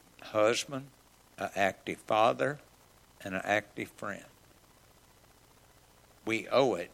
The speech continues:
to ourselves, and we owe it to others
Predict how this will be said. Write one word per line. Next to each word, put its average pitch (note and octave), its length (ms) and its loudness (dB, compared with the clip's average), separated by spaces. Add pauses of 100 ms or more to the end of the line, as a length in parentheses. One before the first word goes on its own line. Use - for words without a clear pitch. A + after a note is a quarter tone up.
to F#2+ 180 -4
ourselves, G2+ 580 -2 (1160)
and F#2 220 -4
we F2+ 280 -8
owe G#2+ 200 4
it A2 160 -2 (160)
to G2 200 -8
others - 540 0